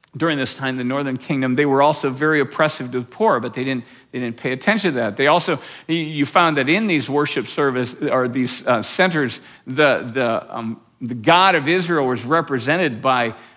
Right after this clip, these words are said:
a golden bull calf, much like the one that Aaron had made for the people of Israel when they were rebelling in the, in, in the desert. But, but they didn't pay attention to that because things were f-, so successful. In fact, Jonah probably looked at Israel and said, "You know,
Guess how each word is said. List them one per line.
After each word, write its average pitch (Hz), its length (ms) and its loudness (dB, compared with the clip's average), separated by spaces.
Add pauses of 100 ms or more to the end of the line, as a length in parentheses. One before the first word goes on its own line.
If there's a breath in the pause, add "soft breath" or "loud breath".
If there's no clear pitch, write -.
a 120 100 -2
golden 151 640 2
bull 185 320 0
calf, 87 640 -8 (120)
much 156 300 -2
like 139 260 2
the 131 100 0
one 143 240 0
that 120 160 -2
Aaron 156 300 0
had 123 180 -2
made 131 280 -2
for 123 140 -6
the 113 80 -6
people 143 320 -2
of 117 120 -2
Israel 127 440 2 (280 loud breath)
when 147 160 -2
they 143 80 4
were 127 160 6
rebelling 135 520 2
in 123 140 -2
the, 117 180 -2 (320 loud breath)
in, 131 200 -4
in 131 160 -2
the 120 80 -2
desert. 127 600 0
But, 147 300 -2 (220 loud breath)
but 175 160 0
they 190 120 6
didn't 240 240 2
pay 233 200 4
attention 240 400 2
to 165 60 -2
that 139 200 2
because 147 400 0
things 190 320 -2
were 165 80 -2
f-, 160 320 -6
so 165 240 2
successful. 160 800 -2
In 131 60 -2
fact, 139 280 0 (260 loud breath)
Jonah 185 520 2
probably 180 400 2
looked 196 400 2
at 165 100 0
Israel 196 380 0
and 143 100 0
said, 165 240 -2
"You 160 100 -4
know, 165 240 2